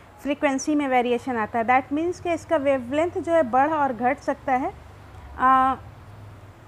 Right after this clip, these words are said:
बल-, और इसका जो है frequency में कोई भी change नहीं आता। और वेवलेंथ में variation आने का main reason है कि किसी भी material का रिफ्लेक्ट-, अ, refractive index, ठीक है,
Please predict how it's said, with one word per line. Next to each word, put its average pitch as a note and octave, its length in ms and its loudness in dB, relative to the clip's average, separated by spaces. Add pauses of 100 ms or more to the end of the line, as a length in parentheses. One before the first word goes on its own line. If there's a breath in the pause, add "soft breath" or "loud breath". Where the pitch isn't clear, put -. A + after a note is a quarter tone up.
(140)
बल-, B3 500 -2
और C#4+ 180 8
इसका D#4+ 260 2
जो F4 120 0
है F4 60 2
frequency D4 540 -2
में F4 120 -2
कोई D4+ 240 4
भी D4+ 120 0
change E4+ 320 -4 (360 loud breath)
नहीं D4 240 0
आता। C4+ 320 4
और D#4 80 4
वेवलेंथ D4 600 2
में G4 100 0
variation D#4 460 0
आने D4+ 220 -2
का F4 140 0
main D#4 340 0
reason E4 340 -2
है F4 100 -2
कि D4+ 100 -6
किसी C#4+ 300 -4
भी E4+ 120 -2
material C#4+ 460 0
का F#4+ 180 -2 (520 loud breath)
रिफ्लेक्ट-, C#4 560 2
अ, C#4 160 2
refractive C#4+ 680 0
index, B3+ 540 0
ठीक F#4 160 -4
है, A#3+ 180 0